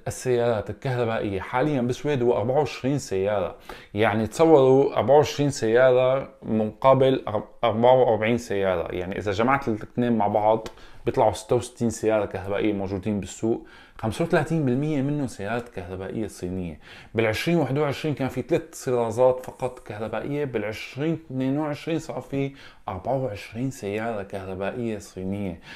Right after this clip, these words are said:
نسبة النمو يا جماعة مع مية بالمية، نسبة مرعبة.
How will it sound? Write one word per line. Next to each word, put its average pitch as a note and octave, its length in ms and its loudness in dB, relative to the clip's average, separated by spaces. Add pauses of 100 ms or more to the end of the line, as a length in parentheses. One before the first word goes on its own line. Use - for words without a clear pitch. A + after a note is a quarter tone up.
(280)
نسبة A#2+ 640 0
النمو A2 420 4
يا G2+ 180 2
جماعة G#2+ 500 0
مع F#2+ 120 -6
مية A2 260 2
بالمية، F#2+ 340 0
نسبة G#2 380 -2
مرعبة. F#2 640 0